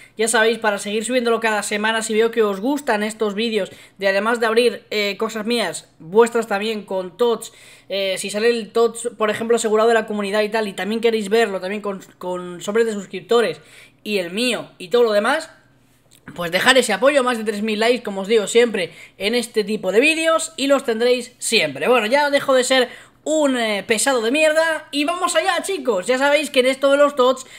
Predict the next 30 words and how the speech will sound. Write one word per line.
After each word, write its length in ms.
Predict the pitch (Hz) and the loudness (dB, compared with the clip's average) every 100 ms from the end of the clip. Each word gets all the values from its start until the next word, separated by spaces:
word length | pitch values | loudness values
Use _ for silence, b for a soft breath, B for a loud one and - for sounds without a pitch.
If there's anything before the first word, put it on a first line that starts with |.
| B | B
hay 160 | 226 240 | -2 -2
que 80 | 277 | 0
dejarlo 720 | 262 285 285 220 165 107 - | 0 2 2 0 -4 -8 -6
en 340 | 262 269 190 139 _ - | -2 -2 -2 -10 _ 2
oro 280 | 269 285 254 | 6 6 6
dos 380 | 262 160 - - _ | 2 0 -4 -16 _
mínimo 800 | 185 247 320 285 233 240 269 - | -2 2 2 0 -2 -4 -6 -4
para 460 | 240 240 277 294 285 | 0 4 4 4 0
que 140 | 277 | -4
te 100 | 247 | -4
aseguren 560 | 226 214 208 226 254 220 | -2 0 4 6 4 2
tots 220 | 208 214 | -2 4
de 80 | 226 | 4
una 120 | 196 | 4
liga 160 | 190 | 0
importante. 680 | 190 185 233 240 330 208 135 B B 190 | -4 -2 0 2 0 0 -8 B B -10
Esto 240 | 196 208 | -6 0
ya 80 | 208 | 2
lo 60 | |
hemos 200 | 208 208 | 2 0
hablado, 420 | 208 220 240 180 - - | 0 2 2 0 -4 -10
va, 120 | 170 165 | -6 -4
en 160 | 147 | -4
varios 260 | 165 190 185 | -4 -4 -4
directos 520 | 190 220 220 240 233 B B - | -2 -2 2 0 0 B B -8
y 300 | 220 247 - | -6 -6 -6
en 240 | 196 175 175 | -4 -4 0
varios 300 | 202 208 196 | 0 0 0
vídeos, 420 | 214 175 139 131 | -2 -2 -8 -6
¿no? 180 | 196 | -6